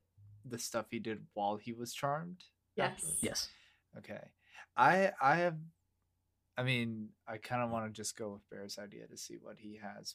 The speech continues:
Speaker 1: but I could cast a glyph potentially on the, well, his, his spell will run out by then, but we could knock him out, and I could place a glyph on the entrance of the, the winery so that he can't escape.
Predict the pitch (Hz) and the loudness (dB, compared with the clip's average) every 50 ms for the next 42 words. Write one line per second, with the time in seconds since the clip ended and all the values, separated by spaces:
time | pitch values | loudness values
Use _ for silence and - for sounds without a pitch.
0 | - - 110 104 107 110 113 117 - 135 127 120 131 - - 120 110 - - - | -6 -4 -2 0 0 -2 -2 -2 -4 -4 -4 -4 -6 -6 -2 -2 -2 -2 -2 -4
1 | - 104 101 110 107 107 107 104 - - - - _ _ _ _ - - 113 107 | -6 -8 -8 -6 -4 -4 -4 -4 -6 -12 -20 -20 _ _ _ _ -10 -10 -10 -8
2 | - - 110 101 101 104 - - 107 104 104 101 101 101 101 101 98 101 101 101 | -8 -6 -6 -6 -4 -6 -6 -6 -4 -4 -4 -4 -6 -8 -10 -10 -10 -10 -12 -12
3 | 98 _ _ - 135 131 127 123 123 120 120 135 135 143 139 131 135 - - 151 | -16 _ _ 0 2 4 4 4 4 2 -2 -2 0 0 0 0 -2 -4 -4 -4
4 | 143 135 - - 139 131 127 120 117 113 110 110 110 110 107 107 101 - 107 104 | -2 -2 -2 2 2 2 4 2 0 0 -2 -2 -2 -2 -2 -4 -4 -4 -6 -6
5 | 101 101 - 107 107 101 104 107 107 107 - - 117 113 110 110 - - 110 110 | -6 -6 -6 -8 -8 -6 -6 -8 -8 -8 -8 -8 -6 -6 -6 -6 -6 -8 -10 -8
6 | 110 107 104 - 120 113 107 104 104 - 117 113 - _ _ - 117 113 113 - | -8 -8 -8 -8 -8 -8 -8 -8 -10 -10 -12 -12 -14 _ _ -6 -6 -4 -4 -4
7 | 113 113 - - 120 113 110 107 - - - 113 107 101 104 107 104 - - - | -6 -8 -10 -6 -4 -4 -4 -6 -8 -10 -12 -10 -10 -8 -8 -8 -8 -10 -14 -16
8 | 107 - - - 110 110 131 113 110 110 - - _ _ _ - - - - - | -14 -14 -12 -12 -12 -12 -10 -10 -10 -10 -10 -14 _ _ _ -20 -20 -20 -20 -20
9 | - - - - - - - - - - - _ _ _ _ _ _ _ - - | -20 -20 -20 -20 -20 -20 -20 -20 -20 -20 -20 _ _ _ _ _ _ _ -18 -10
10 | - 104 101 101 101 101 101 101 101 98 98 107 107 107 110 110 107 104 98 98 | -8 -6 -4 -4 -4 -6 -6 -6 -8 -8 -4 0 2 2 2 2 0 -2 -4 -4
11 | 92 98 98 - - 101 92 98 95 95 - - - - - - 98 98 95 - | -6 -8 -6 -8 -8 -8 -6 -8 -8 -8 -8 -14 -18 -16 -12 -10 -10 -10 -8 -8
12 | - - - - - | -10 -10 -10 -14 -18